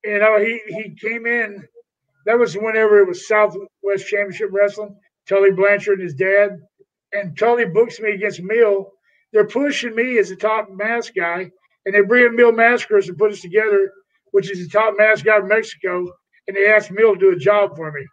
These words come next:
He said, "No." <laughs> So I said, "Well, I'm not doing one for him either. I'm trying to get over." They said, "Well, you guys go through." So we went twenty minutes through, and, and, like, two minutes before the match is over, he started trying to take my mask off on a shoot.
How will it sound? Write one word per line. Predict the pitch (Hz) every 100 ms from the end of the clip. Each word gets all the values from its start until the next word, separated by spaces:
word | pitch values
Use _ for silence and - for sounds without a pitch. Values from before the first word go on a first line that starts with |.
| _ _ _
He | -
said, | 196 202 196
"No." | 233 190 - -
<laughs> | - - 151
So | - - - - - - - _ - -
I | 202
said, | - 190
"Well, | 202 233 226 226 208
I'm | 226 240
not | 233
doing | 196 233
one | 233
for | 220
him | 214 233
either. | 269 302 185 - _ _ _ -
I'm | 190
trying | 240 233
to |
get | 196 226
over." | 247 294 202 151 _ _ _
They | 208
said, | 196
"Well, | 233
you | 214 240
guys | 226 240 208
go | 156 226
through." | - 247 294 180 135 _ _ _ _ _ _ _ _
So | - 233
we |
went | 233 220
twenty | - 262
minutes | 269 262 214
through, | - 277 262 247 - _ _ _
and, | 214 233
and, | 226 214
like, | 202 220 208
two | - 285
minutes | 285 277 220
before | 226 220 240
the |
match | 220 247 254
is | 202
over, | 220 214 208 - - _
he | 190 233 247
started | - 247 214
trying | 214 220
to | 196
take | 214
my | 202
mask | 190 208 220 220
off | 202 185
on | 180
a |
shoot. | - 202 220